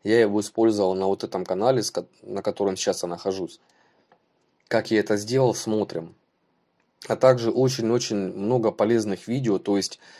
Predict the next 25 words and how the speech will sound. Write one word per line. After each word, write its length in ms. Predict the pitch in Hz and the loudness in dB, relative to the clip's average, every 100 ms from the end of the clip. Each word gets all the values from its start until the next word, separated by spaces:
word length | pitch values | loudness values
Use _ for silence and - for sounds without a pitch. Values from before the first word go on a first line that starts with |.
| - _ - | -20 _ -14
я 440 | 104 98 101 120 | -12 -8 0 2
записывал 640 | 110 113 135 131 113 104 104 | 2 -2 -2 -2 2 0 0
именно 300 | 110 104 101 | -2 -2 -2
те 240 | - 131 | -2 -2
видео, 840 | 139 131 110 98 95 92 87 92 - | -2 -2 0 0 0 -2 -6 -10 -14
э, 300 | 101 92 98 101 | -14 -12 -12 -12
ну, 220 | 123 107 92 - | -8 -6 -8 -6
те 180 | 135 156 | 0 2
моменты, 720 | 139 117 113 98 - 85 80 _ _ _ | 2 2 2 0 -2 -4 -4 _ _ _
через 280 | - 110 110 | -8 -2 -2
которые 380 | 117 117 131 135 | -2 0 2 2
я 40 | 113 | 2
проходил 580 | 104 117 120 139 113 | -2 -2 -2 0 0
на 200 | 92 98 | 0 -2
Ютубе. 540 | 101 104 131 104 85 - _ _ _ _ _ _ _ - | -2 -2 -2 -2 -4 -8 _ _ _ _ _ _ _ -4
То 120 | 104 | 0
есть, 200 | 101 - | 0 -2
м, 160 | 101 - _ _ _ _ _ _ | -8 -12 _ _ _ _ _ _
жизненная, 600 | - 120 151 127 110 104 | -4 0 2 2 2 0
как 300 | 98 107 - | 0 -4 -4
ютубовская 600 | 107 117 151 123 - 113 | -4 2 4 4 4 0
практика, 580 | - 120 98 - 85 87 | 2 4 2 0 -8 -4
в 80 | 90 | -4
общем, 300 | 85 - 90 | -4 -6 -6
так. 340 | - 85 - | -2 -2 -4